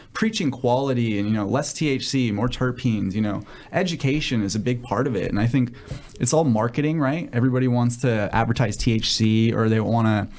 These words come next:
you know, advertise, "Oh, this is a new strain that, you know, we're growing," or whatever, but it's quality. Like, that's what people want. Like, that's really what it comes down to. And that was my biggest struggle, is 'cause I was working for a company and, you know,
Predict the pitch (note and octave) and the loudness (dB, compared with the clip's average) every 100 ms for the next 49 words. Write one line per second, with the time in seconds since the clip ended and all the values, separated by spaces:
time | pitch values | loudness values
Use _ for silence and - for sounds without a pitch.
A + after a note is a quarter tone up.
0 | - - B2+ G#2+ G#2+ A2 A#2+ G#2+ B2+ C3 | -18 -2 0 2 2 2 2 2 2 2
1 | B2+ A#2+ B2 B2+ B2 - A2+ G#2+ A#2 A#2 | 2 2 4 4 2 -2 0 2 4 4
2 | A2+ A2 G#2+ G#2 G#2+ A2 G#2+ G2 G#2 G2+ | 4 2 2 2 2 2 2 0 0 2
3 | G#2+ G#2+ G#2+ G2+ G2+ A2+ A2+ G#2+ - - | 2 2 2 2 2 2 2 0 -2 -10
4 | - - - - B2+ - - F3+ G3+ - | -20 -20 -20 -4 -2 -2 -2 0 0 -2
5 | - B2 A#2+ F#3+ C4+ A#3+ A3+ C#3 F#2+ F#2+ | -2 -2 -2 0 0 0 0 0 0 0
6 | A#2 C2+ - - A#2+ A#2 G#2+ A#2 A#2+ D3+ | 0 -2 -8 -4 0 0 0 -2 0 0
7 | D3 C3 A2+ A2+ G#2 A2+ D3 - A2 G#2 | 2 0 0 -2 0 0 0 0 0 2
8 | C3 D3 B2 B2 A#2 A2+ G2+ G#2+ - A2+ | 2 2 2 2 2 0 -2 -2 -2 0
9 | A2+ - - - - - A2+ B2 A#2+ B2+ | 0 -2 -8 -14 -18 -4 2 4 4 2
10 | C3+ B2+ B2+ B2 A#2 B2+ C3 A#2+ A2+ A2 | 0 2 0 0 0 0 0 2 2 2
11 | A2 A2 G#2+ G2 - - - - - B2+ | 2 2 2 0 -4 -16 -20 -18 0 2
12 | G2+ G2+ | 2 0